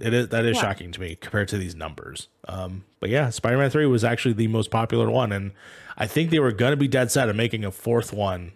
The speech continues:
Speaker 1: with Sam Raimi, but Sam Raimi stepped away 'cause he ha-, he was working on something else, I think, at the time as well. And then they
Speaker 2: I
Speaker 1: decided,
Speaker 2: wonder
Speaker 1: "Hey."
Speaker 2: what else came out
Speaker 1: Oh, let's
Speaker 2: at
Speaker 1: see.
Speaker 2: the same time as two.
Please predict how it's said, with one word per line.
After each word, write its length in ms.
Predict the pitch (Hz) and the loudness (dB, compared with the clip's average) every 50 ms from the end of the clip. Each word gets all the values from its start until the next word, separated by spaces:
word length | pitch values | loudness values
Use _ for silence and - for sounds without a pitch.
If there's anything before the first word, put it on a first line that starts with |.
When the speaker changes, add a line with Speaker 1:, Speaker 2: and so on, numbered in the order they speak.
| - - | -10 -4
Speaker 1:
with 220 | - 110 110 - | 0 0 0 0
Sam 320 | - - 123 110 107 98 95 | -2 -2 -2 -2 -2 -2 -2
Raimi, 360 | 98 101 104 113 120 127 120 | -4 -2 -2 0 0 0 0
but 280 | 104 101 95 92 92 | 0 0 -2 -2 -4
Sam 240 | - - 107 101 101 | -6 -8 -6 -6 -6
Raimi 360 | 107 104 104 104 101 92 - - | -6 -4 -4 -4 -6 -6 -8 -10
stepped 260 | - - 107 98 - | -10 -8 -8 -8 -6
away 180 | 107 104 98 95 | -6 -6 -6 -6
'cause 120 | 92 98 | -8 -8
he 140 | 92 98 95 | -8 -8 -6
ha-, 100 | 98 101 | -6 -6
he 80 | - 113 | -6 -6
was 120 | 107 101 | -6 -6
working 260 | 98 90 98 - 98 92 | -6 -6 -8 -8 -8 -10
on 100 | 90 90 | -10 -10
something 300 | - 101 92 - - 95 | -10 -12 -12 -12 -12 -10
else, 180 | 90 92 - - | -10 -10 -10 -10
I 60 | 90 | -12
think, 180 | 90 92 85 85 | -14 -14 -16 -16
at 100 | 87 - | -16 -18
the 60 | - | -18
time 240 | - - 95 85 80 | -16 -14 -14 -14 -14
as 120 | 90 - | -14 -14
well. 320 | 95 92 - - 92 - _ _ - - - - - - - _ _ - | -14 -12 -12 -12 -14 -16 _ _ -20 -20 -20 -20 -20 -20 -20 _ _ -10
And 180 | - 98 95 | -8 -4 -2
then 220 | 101 104 104 110 110 | 0 0 2 2 2
they 80 | 107 | 2
Speaker 2:
I 40 | 110 | 2
Speaker 1:
decided, 280 | 110 107 - 113 - - - | 2 2 2 4 4 4 4
Speaker 2:
wonder 60 | - 127 | 6 6
Speaker 1:
"Hey." 100 | 139 - | 6 4
Speaker 2:
what 200 | 294 254 214 202 | 4 2 0 0
else 180 | 202 202 220 - _ - - _ _ | 0 -2 -2 -4 _ -16 -20 _ _
came 200 | 196 196 185 175 | -4 -4 -2 -2
out 360 | 165 170 170 170 170 160 - - _ _ _ _ _ _ _ - - _ - | -2 -2 -2 -2 -4 -6 -8 -12 _ _ _ _ _ _ _ -20 -20 _ -6
Speaker 1:
Oh, 160 | 117 135 143 | -2 0 0
let's 140 | 120 113 107 | 2 2 2
Speaker 2:
at 80 | - 190 | 0 0
Speaker 1:
see. 40 | 170 | 0
Speaker 2:
the 40 | 156 | -2
same 260 | - - 202 190 196 | -4 -4 -4 -4 -4
time 280 | 196 190 190 185 185 175 | -4 -4 -4 -4 -4 -4
as 160 | 175 - - | -6 -8 -10
two. 400 | - - 190 190 175 151 180 175 | -10 -8 -4 -4 -2 -4 -4 -6